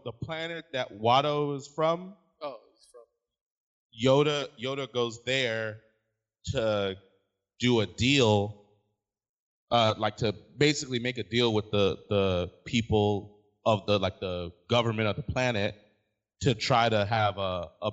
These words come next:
Speaker 1: base, 'cause, you know, the planet's, like, in a strategic s-, position. And, uh, uh, Asajj Ventress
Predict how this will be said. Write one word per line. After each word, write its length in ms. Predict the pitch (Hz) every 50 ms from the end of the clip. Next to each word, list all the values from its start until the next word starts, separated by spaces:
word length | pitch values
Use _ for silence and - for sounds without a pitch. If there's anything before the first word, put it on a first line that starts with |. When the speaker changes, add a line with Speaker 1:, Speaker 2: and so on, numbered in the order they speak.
| -
Speaker 1:
base, 480 | - 180 196 123 80 - - - - - -
'cause, 220 | 123 101 95 92
you 40 | 104
know, 80 | 98 92
the 80 | 87
planet's, 480 | 87 - - 110 104 98 104 95 98 -
like, 180 | 95 92 92 -
in 120 | 98 98
a 60 | 92
strategic 520 | 90 - 87 90 - - 110 104 98 95 95 - _ _ -
s-, 260 | - - - - - _
position. 580 | - 104 95 87 113 123 123 - 104 90 92 92 - _ _ _ _ _ _ _ _ _ _ _ _ _ _ _ _ _ _ _ _ _ _ _ -
And, 280 | 117 113 110 107 98
uh, 400 | 101 104 101 95 95 95 92 92 95 - - _ _ _ _ _ _ _ _ _ _ _ _ _ _ _ _ _ _ _ _ _ _ _ _ _ _
uh, 560 | - 113 107 101 92 90 87 85 90 82 - - - - _ _ _ _ _ _ _ _ _ _ _ _ _ _ _ _ _ _ _ _ _ _ _ _ _ _ _ _ _ _ _
Asajj 560 | 135 135 131 - - 143 131 131 131 127 - -
Ventress 760 | 120 131 156 175 - - 110 104 107 107 - - - -